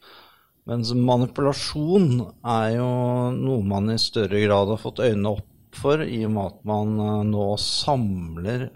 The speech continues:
utrolige mengder persondata, som gjør at, eh,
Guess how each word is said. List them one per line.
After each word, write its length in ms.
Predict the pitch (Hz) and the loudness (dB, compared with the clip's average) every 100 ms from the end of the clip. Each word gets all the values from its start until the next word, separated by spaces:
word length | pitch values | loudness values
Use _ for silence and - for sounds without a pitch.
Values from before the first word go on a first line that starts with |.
| - | -12
utrolige 1040 | 110 - - - 117 104 92 87 90 107 | -12 -12 -12 -8 -8 -8 -10 -12 -4 0
mengder 800 | 113 127 120 98 87 85 95 101 | 2 2 2 2 0 -6 -6 -6
persondata, 840 | - 120 127 110 110 117 117 170 - - _ _ _ _ - - - - - - - - | -4 -6 -4 -2 2 2 2 -4 -4 -12 _ _ _ _ -20 -20 -20 -20 -20 -20 -20 -16
som 180 | - 180 | -4 0
gjør 460 | 170 127 113 131 147 131 | 4 4 6 6 6 4
at, 360 | 127 - _ - | 0 0 _ 2
eh, 360 | 143 139 139 | 4 6 4